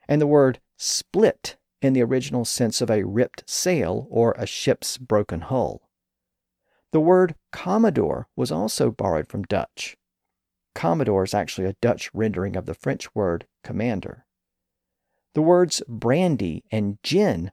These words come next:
also came in from Dutch. After the war, the Netherlands became a haven for artists,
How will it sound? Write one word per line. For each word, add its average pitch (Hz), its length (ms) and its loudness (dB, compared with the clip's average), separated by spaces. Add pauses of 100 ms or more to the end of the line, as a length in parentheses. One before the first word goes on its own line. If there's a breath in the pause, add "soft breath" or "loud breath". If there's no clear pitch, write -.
(140)
also 139 440 -2
came 101 240 -4
in 98 160 -4
from 92 220 -8
Dutch. - 480 -8 (1000)
After 127 280 2
the 110 100 -2
war, 185 420 4 (120)
the 131 100 2
Netherlands 151 500 0
became 135 300 -4
a 120 60 -4
haven 139 300 -2
for - 200 -6
artists, 143 480 -4